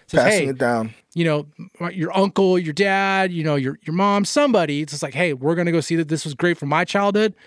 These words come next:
Speaker 1: Let's see what Indiana Jones is up, uh, what he's up to."
Speaker 2: Uh, you know, the whole Spielberg thing, I mean, I'm more cynical. I, I, I, I don't believe, that sounds like, you know, some fat-fingered executives are like, "Dude, you're kinda old. I, we want a fresh take on this,"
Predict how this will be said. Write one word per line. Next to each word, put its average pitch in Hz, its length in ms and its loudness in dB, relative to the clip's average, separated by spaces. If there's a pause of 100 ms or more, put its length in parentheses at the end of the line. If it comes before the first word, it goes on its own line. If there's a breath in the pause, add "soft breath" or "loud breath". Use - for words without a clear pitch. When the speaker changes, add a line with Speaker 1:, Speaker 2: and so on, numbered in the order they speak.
(120)
Speaker 1:
Let's 175 220 0
see 190 160 -2
what 170 100 2
Indiana 160 380 0
Jones 147 260 0
is 139 80 -6
up, 143 140 0 (360)
uh, 151 60 2
what 147 160 2
he's 139 120 0
up 127 140 -2
to." 113 220 -8 (540)
Speaker 2:
Uh, 196 220 6
you 208 140 2
know, 185 100 4
the 175 120 0
whole 226 200 4
Spielberg 180 500 0
thing, 175 480 -4
I 151 100 4
mean, 151 320 -4 (360 loud breath)
I'm 170 180 4
more 175 220 0
cynical. 151 420 -2
I, 156 240 4
I, 165 360 2
I, 165 40 -2 (180)
I 156 140 4
don't 131 240 -2
believe, 117 160 -4
that 147 140 0
sounds 135 400 -4
like, 117 160 -2 (160)
you 139 100 -8
know, 117 100 -2
some 110 200 -8
fat-fingered 117 640 -2
executives 107 880 -4
are 107 100 -2
like, 104 260 -4
"Dude, 107 220 -2
you're 107 160 0
kinda 104 240 -4
old. 110 400 0
I, 101 140 0
we 107 200 -4
want 117 300 0
a 117 60 -8
fresh - 420 -4
take 120 300 -4
on 117 160 0
this," 113 360 -4